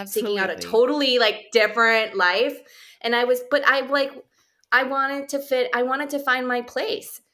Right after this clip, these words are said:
Speaker 1: So I was so confused. I was a kid who, like, really felt like a ham and felt, like,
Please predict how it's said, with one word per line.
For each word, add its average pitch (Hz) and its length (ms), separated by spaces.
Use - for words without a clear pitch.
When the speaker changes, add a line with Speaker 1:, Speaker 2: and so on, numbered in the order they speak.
Speaker 1:
So 220 260
I 220 140
was 247 220
so 240 160
confused. 208 880
I 202 100
was 196 300
a 214 60
kid 208 420
who, 220 180
like, 196 220
really 247 540
felt 233 240
like 214 140
a 190 60
ham 175 680
and 202 160
felt, 190 320
like, 165 320